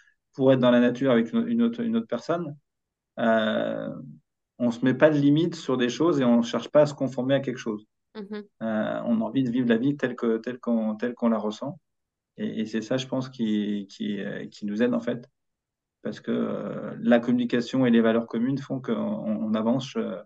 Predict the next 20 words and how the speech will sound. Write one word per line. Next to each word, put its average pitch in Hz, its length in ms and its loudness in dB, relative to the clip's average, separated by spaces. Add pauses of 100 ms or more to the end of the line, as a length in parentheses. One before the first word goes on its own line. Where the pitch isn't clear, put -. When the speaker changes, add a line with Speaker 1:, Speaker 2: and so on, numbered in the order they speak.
(360)
Speaker 1:
on 113 120 2
avance 131 300 2
en 117 80 -2
se - 60 -8
regardant 123 360 4
d'abord 120 320 4
nous-mêmes. 123 460 0 (520)
Et 117 160 -4
comme 117 440 0
tu - 120 -14
l'as 113 100 2
dit 117 120 0
tout 117 140 -6
à 120 40 2
l'heure, 143 180 4
c'est 117 220 -2 (280)
d'abord 143 580 4 (120)
moi, 127 500 0 (100)
d'abord 113 420 2
elle, 165 300 2